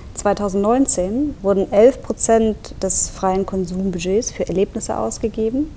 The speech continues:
Das sind hundertachtundachtzig Milliarden Euro. Und jeder Mensch hat pro Jahr zweitausendfünfhundert Freizeitminuten zu füllen.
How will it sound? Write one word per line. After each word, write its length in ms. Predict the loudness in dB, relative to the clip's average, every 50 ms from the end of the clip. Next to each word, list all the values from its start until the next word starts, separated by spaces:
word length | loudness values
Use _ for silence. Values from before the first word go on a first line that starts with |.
| -12 -10
Das 140 | -8 -6
sind 220 | -6 -6 -8 -6 -4
hundertachtundachtzig 760 | -4 -4 -4 -4 -6 -8 -8 -8 -10 -10 -10 -10 -10 -8 -8
Milliarden 320 | -8 -8 -8 -8 -8 -8 -8
Euro. 260 | -6 -6 -4 -6 -6 -8 -12 -16 -16 -16 -14 -14 -14 -14 -14 -14 -16 -16 -8 -4
Und 220 | -2 0 0 -2 0
jeder 280 | 2 4 4 6 6
Mensch 320 | 4 4 2 2 0 0 -2
hat 160 | -4 -6 -6
pro 140 | -2 0 0
Jahr 280 | 0 2 0 0 0
zweitausendfünfhundert 1160 | 0 0 0 0 -2 -2 -2 -4 -4 -4 -4 -4 -2 0 0 0 0 -2 -2 -2 0 -2 -2
Freizeitminuten 840 | -4 -6 -4 -4 -2 -2 -2 -2 -2 -2 -2 -2 -2 -2 -4 -6 -8
zu 120 | -8 -8 -10
füllen. 420 | -10 -8 -6 -4 -4 -4 -6